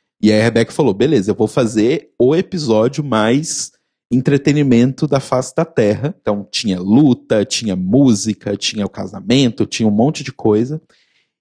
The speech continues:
E depois que o roteiro foi entregue e o episódio já tava ali na produção, o Cartoon disse, "Seguinte, acabou a série." E aí, o que a Rebecca e o Crew Universe conseguiram negociar foram mais seis episódios pra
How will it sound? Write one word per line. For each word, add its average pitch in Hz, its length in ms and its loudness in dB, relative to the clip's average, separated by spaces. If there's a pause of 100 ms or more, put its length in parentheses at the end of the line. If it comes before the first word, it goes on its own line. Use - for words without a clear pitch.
(160)
E 247 80 2
depois 190 640 0
que 160 200 -2
o 160 80 4
roteiro 120 540 2
foi - 140 -6
entregue 95 500 -2
e 98 40 4
o 92 60 4
episódio 92 480 -2
já 104 120 0
tava 98 320 -2
ali 95 300 -4 (160)
na 98 140 -2
produção, 139 800 0 (240)
o 226 100 2
Cartoon 202 360 2
disse, 147 460 0 (280)
"Seguinte, 180 600 2 (400)
acabou 156 380 0
a 147 60 0
série." 92 440 -4 (340)
E 113 120 4
aí, 117 480 2
o 135 100 2
que 131 320 0
a 110 60 2
Rebecca 98 640 0 (100)
e 113 320 4
o 107 80 2
Crew 101 260 0
Universe 95 520 -2
conseguiram 101 640 -2
negociar 98 640 0 (380)
foram 156 220 2
mais 160 240 -2
seis 147 440 0
episódios 139 720 0
pra 127 260 -2